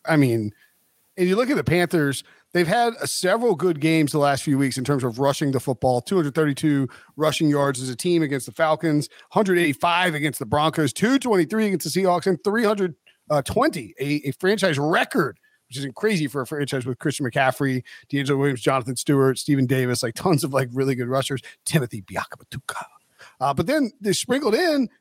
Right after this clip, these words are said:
twenty-one rush yards against the Steelers, thirty-six against the Ravens, sixty-four against the Bengals, like, alternating there. And the one difference is,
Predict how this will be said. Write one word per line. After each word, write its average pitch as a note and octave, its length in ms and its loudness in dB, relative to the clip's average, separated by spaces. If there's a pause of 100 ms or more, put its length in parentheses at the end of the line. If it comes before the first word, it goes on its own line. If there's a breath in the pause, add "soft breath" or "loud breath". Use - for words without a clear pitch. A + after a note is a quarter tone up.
(140)
twenty-one C4+ 540 0
rush A#3 220 0
yards G#3+ 240 0
against G3+ 280 -2
the F3+ 80 -2
Steelers, G#3+ 540 -2 (320)
thirty-six G3+ 600 0
against F#3+ 260 0
the G3 80 0
Ravens, F3 480 -2 (160)
sixty-four C4+ 720 0
against F#3+ 220 0
the F3 60 0
Bengals, C#3+ 440 0
like, C3+ 240 -6
alternating F3+ 540 2
there. D3+ 200 2 (260 loud breath)
And F#3 80 2
the G#3 60 4
one B3+ 160 2
difference A#3+ 360 0
is, F3+ 280 2